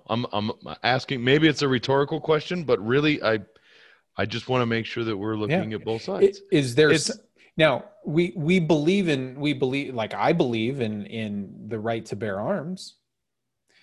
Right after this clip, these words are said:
Speaker 2: And I don't believe that from a perspective of, "Well, I have to accept that on blind faith." I take that by looking at what the lack of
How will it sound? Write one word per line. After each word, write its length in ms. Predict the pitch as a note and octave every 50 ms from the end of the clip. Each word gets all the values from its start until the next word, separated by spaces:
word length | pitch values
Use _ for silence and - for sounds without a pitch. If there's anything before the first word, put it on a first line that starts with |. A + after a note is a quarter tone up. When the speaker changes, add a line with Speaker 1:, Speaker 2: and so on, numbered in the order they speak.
| _ _ _ _ _ _ _ -
Speaker 2:
And 180 | C3+ C3 B2+ B2+
I 180 | A#2+ A#2 B2
don't 300 | C3 A#2+ C3+ C#3+ D#3 B2
believe 400 | A#2 B2+ B2 C3 D3+ E3+ D#3+ C#3+
that 300 | C3 C3 A#2+ A2+ - -
from 140 | - C#3+ B2+
a 80 | B2+ A#2
perspective 720 | - - A#2 - - - C3 B2 - - B2 A#2 A2 G#2+ -
of, 360 | - A#2+ A2+ A2+ G#2+ G#2 - -
"Well, 140 | B2 A#2 A#2
I 80 | A#2
have 220 | A2+ A2 D3 C#3 -
to 80 | - B2
accept 360 | G#2 - - - C#3+ - -
that 100 | B2 A2
on 160 | A2 G#2+ G#2
blind 300 | G2+ G#2+ G2+ G2 F#2+ F#2+
faith." 560 | - - E3 F#3 C3+ G#2+ G#2 G#2+ - - _ _ _ _ _ _ _ _ _ _ _ _ _ _ _ _ _ _ _ _ _ _ -
I 120 | - A#2+ A#2
take 340 | A2+ - - D#3+ E3+ E3 -
that 280 | C#3 B2 A#2+ A#2 -
by 260 | G#2+ A#2+ A#2 A2+ A2+
looking 500 | A2+ A2 A#2 B2+ C3 - - B2+ B2 A#2
at 260 | A2+ A2+ A2+ A2+ - -
what 480 | B2 A2 A2 B2 B2+ A#2+ - - - -
the 160 | C#3 A#2+ A2+
lack 420 | G#2+ G#2 A2 B2 C#3 E3 D#3+ - D3+
of 340 | B2+ A2+ G2+ F#2+ - -